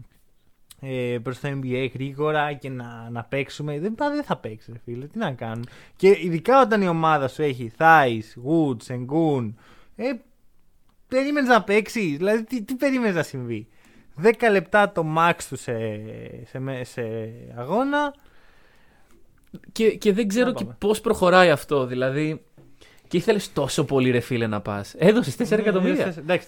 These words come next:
Speaker 1: τα έδωσα, θα το πάρει το συμβόλαιό του,
Speaker 2: Εντάξει,
Speaker 1: οκ.
Speaker 2: προφανώς και, ε, τα έδωσες, δε-, δεν τα βγάλεις από την τσέπη σου.
Speaker 1: Ε, αυτή τη
Speaker 2: Συμφωνεί.
Speaker 1: θεωρητικά τα βγάλε από την
Speaker 2: Εντάξει,
Speaker 1: τσέπη.
Speaker 2: χορηγοί και τέτοια, ρε φίλε, δεν μπορεί να, να πλήρωσαν, ξέρω εγώ.
Speaker 1: Όχι.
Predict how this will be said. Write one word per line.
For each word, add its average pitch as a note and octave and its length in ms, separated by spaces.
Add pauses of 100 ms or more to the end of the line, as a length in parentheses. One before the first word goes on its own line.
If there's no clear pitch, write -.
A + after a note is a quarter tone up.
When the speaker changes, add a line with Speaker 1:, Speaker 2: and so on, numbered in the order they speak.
Speaker 1:
τα C#3+ 160
έδωσα, C3+ 300
θα C3 80
το C#3 80
πάρει C#3+ 260
το B2 80
συμβόλαιό C#3 540
του, A#2 80
Speaker 2:
Εντάξει, B2 260
Speaker 1:
οκ. A2+ 60
Speaker 2:
προφανώς C3 640
και, F3 140 (1160)
ε, A2+ 220
τα D3 180
έδωσες, E3+ 580 (2000)
δε-, D#3+ 300
δεν E3 120
τα D#3+ 80
βγάλεις C3+ 200
από A#2 80
την A#2 100
τσέπη D#3 280
σου. G#3 460
Speaker 1:
Ε, E3 160
αυτή G3+ 200
τη F3 80
Speaker 2:
Συμφωνεί. F#3 440
Speaker 1:
θεωρητικά E3+ 600
τα F3 160
βγάλε D#3 200
από C#3+ 100
την C#3 120
Speaker 2:
Εντάξει, D3 80
Speaker 1:
τσέπη. C3+ 200
Speaker 2:
χορηγοί D3+ 300
και C#3 140
τέτοια, C3+ 320
ρε G#2 80
φίλε, A#2+ 200
δεν A#2+ 120
μπορεί B2 220
να, B2+ 300
να B2+ 120
πλήρωσαν, B2 540
ξέρω A#2 220
εγώ. A#2 140
Speaker 1:
Όχι. A#2+ 160